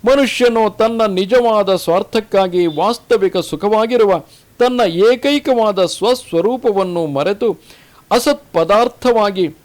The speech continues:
ಅನೇಕಾಕಾರವಾಗಿ ವಿಚಿತ್ರವಾಗಿರುವ ಈ ಜಗತ್ತನ್ನು ಸತ್ಯ ಶಾಶ್ವತವೆಂದು ತಿಳಿದು ಅತಿ ವಿಚಿತ್ರವಾಗಿರುವ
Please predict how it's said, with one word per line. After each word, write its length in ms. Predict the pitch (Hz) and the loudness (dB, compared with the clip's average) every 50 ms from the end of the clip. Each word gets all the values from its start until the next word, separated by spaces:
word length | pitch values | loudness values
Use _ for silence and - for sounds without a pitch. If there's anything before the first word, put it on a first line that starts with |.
| _ _ _ - | _ _ _ -4
ಅನೇಕಾಕಾರವಾಗಿ 1200 | 190 233 277 294 302 285 - 269 247 247 220 247 226 220 214 214 208 208 202 202 196 185 196 185 | -2 0 2 0 0 0 2 0 0 2 2 2 2 2 2 2 2 0 0 -2 0 -2 -2 -2
ವಿಚಿತ್ರವಾಗಿರುವ 960 | 175 165 160 - 160 - - - 247 214 202 196 196 185 190 185 170 175 - | -2 -4 -8 -8 -10 -6 -2 -2 0 0 0 -2 0 0 -2 0 -2 -2 -4
ಈ 260 | - - 185 190 180 | -4 -8 -8 -8 -8
ಜಗತ್ತನ್ನು 680 | 147 131 151 151 202 214 208 _ 202 196 185 175 147 - _ - - - _ _ | -6 -4 -4 -2 -2 -4 -4 _ -6 -4 -4 -6 -8 -8 _ -20 -20 -20 _ _
ಸತ್ಯ 460 | - - 269 277 277 - - - 233 220 202 190 175 165 - | -4 -2 -2 -2 -2 -6 -4 -2 0 0 0 0 -4 -4 -4
ಶಾಶ್ವತವೆಂದು 840 | 160 151 190 220 - - 262 247 220 196 185 180 180 170 165 156 151 | -4 -4 -4 -4 -2 -4 -2 -2 -2 -2 -2 -4 -4 -4 -4 -4 -4
ತಿಳಿದು 420 | 123 151 147 165 175 170 156 143 - _ - - _ _ _ - | -6 -6 -4 -4 -4 -4 -6 -8 -10 _ -20 -20 _ _ _ -2
ಅತಿ 240 | 214 226 - 285 | -2 0 0 -2
ವಿಚಿತ್ರವಾಗಿರುವ 1040 | 269 190 185 180 - 277 262 _ - 262 247 220 208 208 190 190 185 185 175 170 151 | -2 -2 -4 -4 -4 -8 -6 _ 0 0 2 2 2 0 0 0 0 0 0 0 -2